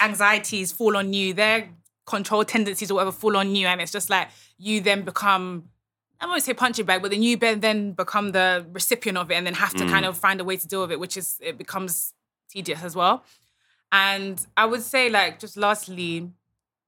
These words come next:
Speaker 1: you should take a break. I feel like people often say, like, banking is, is, is the long game. And I kind of feel like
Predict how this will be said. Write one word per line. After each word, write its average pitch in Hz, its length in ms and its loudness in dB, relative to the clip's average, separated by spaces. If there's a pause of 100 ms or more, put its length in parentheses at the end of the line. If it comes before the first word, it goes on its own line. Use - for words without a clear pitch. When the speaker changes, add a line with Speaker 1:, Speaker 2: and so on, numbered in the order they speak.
(420)
Speaker 1:
you 190 80 -14
should - 180 -6
take 185 180 -4
a 196 60 -6
break. 214 540 0 (440)
I 190 140 4
feel 240 180 0
like 202 360 2 (1700)
people 247 400 4
often 220 300 -2
say, 202 220 0
like, 175 200 0
banking 202 280 0
is, 175 200 -6
is, 180 180 -8
is 185 100 -6
the 196 140 -10
long 196 220 0
game. 165 260 -2
And 170 80 0
I 170 60 0
kind 196 180 -4
of 180 80 -2
feel 190 180 -2
like 170 320 0